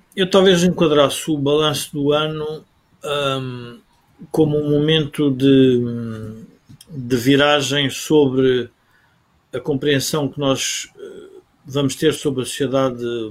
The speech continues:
portuguesa e também sobre o que está a passar no mundo. Ah, é interessante nós estarmos a debater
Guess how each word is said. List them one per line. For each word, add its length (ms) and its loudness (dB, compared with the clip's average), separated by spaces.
portuguesa 540 2
e 40 0
também 340 -2
sobre 720 -2
o 140 -16
que 80 -12
está 180 -2
a 60 -2
passar 340 -6
no 140 -4
mundo. 260 -12
Ah, 400 2
é 140 2
interessante 560 0
nós 240 0
estarmos 380 -2
a 60 2
debater 800 -2